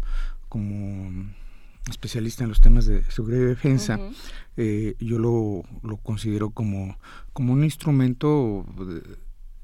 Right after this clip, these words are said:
Speaker 1: del, eh, o una manifestación, yo diría que, pues, no sé si exacerbada, pero cuando menos más pura en términos del presidencialismo mexicano. Son la Guardia o el Ejército Personal del Presidente.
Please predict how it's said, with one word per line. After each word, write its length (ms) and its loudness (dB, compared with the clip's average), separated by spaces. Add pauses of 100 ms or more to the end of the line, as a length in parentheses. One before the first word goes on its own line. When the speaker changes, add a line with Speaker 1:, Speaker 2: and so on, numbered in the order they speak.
(120)
Speaker 1:
del, 520 -4
eh, 360 -12
o 60 -6
una 240 2
manifestación, 1160 0 (160)
yo 120 -8
diría 220 0
que, 280 -12 (760)
pues, 140 -6
no 340 -2
sé 140 -10
si 120 -6
exacerbada, 500 -2
pero 200 -4
cuando 180 0
menos 260 0 (640)
más 420 2
pura 600 2
en 200 0
términos 420 0
del 100 -2
presidencialismo 640 4
mexicano. 560 6 (140)
Son 220 -10
la 80 -10
Guardia 540 12
o 120 6
el 60 4
Ejército 420 12
Personal 320 6
del 80 -6
Presidente. 560 -8